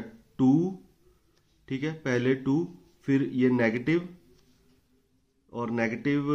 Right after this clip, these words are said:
सेवन इंटू थ्री नेगेटिव ट्वेंटी वन, तो नेगेटिव, नेगेटिव, पॉजिटिव, टू प्लस ट्वेंटी वन ट्वेंटी थ्री, तो ये क्या आ जाएगा?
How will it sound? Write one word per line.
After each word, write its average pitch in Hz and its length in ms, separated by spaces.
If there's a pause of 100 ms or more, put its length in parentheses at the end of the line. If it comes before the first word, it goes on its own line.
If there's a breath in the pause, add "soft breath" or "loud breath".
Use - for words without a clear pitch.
(100)
सेवन 127 320
इंटू 135 240
थ्री 127 180
नेगेटिव 120 440
ट्वेंटी 82 380
वन, - 240 (580 soft breath)
तो 120 60
नेगेटिव, 117 360
नेगेटिव, 135 300
पॉजिटिव, 139 560 (180)
टू 131 160
प्लस 139 220
ट्वेंटी 139 240
वन 135 160
ट्वेंटी 120 320
थ्री, 80 220 (760 soft breath)
तो 104 60
ये 101 160
क्या 101 200
आ 98 40
जाएगा? 98 300